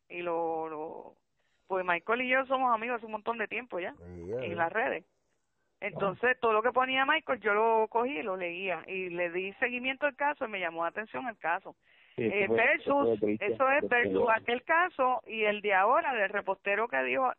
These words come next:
Speaker 2: El repostero.
Speaker 1: Nonines,
Speaker 3: Y
Speaker 1: y no le
Speaker 3: volvieron,
Speaker 1: pasó
Speaker 3: y
Speaker 1: nada.
Speaker 3: volvieron y le metieron mano, el estado de Colorado volvió y,
Speaker 2: Ah,
Speaker 3: y
Speaker 2: sí,
Speaker 3: el
Speaker 2: quieren,
Speaker 3: estado,
Speaker 2: quieren,
Speaker 3: el
Speaker 2: eh,
Speaker 3: estado.
Speaker 2: quieren perjudicarlo, el estado, sí, el estado.
Speaker 3: Sí.
Speaker 2: Vamos a hablar de eso porque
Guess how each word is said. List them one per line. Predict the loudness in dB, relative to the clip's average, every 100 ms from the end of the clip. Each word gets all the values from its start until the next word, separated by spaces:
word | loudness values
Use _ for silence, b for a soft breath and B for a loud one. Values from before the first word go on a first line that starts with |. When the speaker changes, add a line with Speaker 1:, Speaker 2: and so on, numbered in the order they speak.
| _
Speaker 2:
El | -18 -14 -8
repostero. | -6 -6 -4 -4 -6
Speaker 1:
Nonines, | -6 -10 -12 _ _
Speaker 3:
Y | -2
Speaker 1:
y | 2
no | 2
le |
Speaker 3:
volvieron, | 2 2 2
Speaker 1:
pasó | 2
Speaker 3:
y | 2
Speaker 1:
nada. | 2
Speaker 3:
volvieron | 2 2 2
y | 2
le |
metieron | 0 2 2 2
mano, | 2 2 2
el |
estado | 0 0 2
de | 2
Colorado | 2 2 2 0 -2
volvió | -2 -2 0 2 2
y, | 2 2 6
Speaker 2:
Ah, | 8 8
Speaker 3:
y |
Speaker 2:
sí, | 6
Speaker 3:
el | 4 4 4
Speaker 2:
quieren, | 4
Speaker 3:
estado, | 4 4
Speaker 2:
quieren, | 4 4 4
Speaker 3:
el | 6 8
Speaker 2:
eh, | 8 8 6
Speaker 3:
estado. | 4 2
Speaker 2:
quieren | 2 2
perjudicarlo, | 4 6 6 6 6 8
el | 6
estado, | 6 6 6 6
sí, | 0 -6
el | -6 -8
estado. | -4 -2 -2 -6 B
Speaker 3:
Sí. | -8 -8 -8 B 0
Speaker 2:
Vamos | 6 10
a |
hablar | 10 10
de |
eso | 10 8
porque | 8 8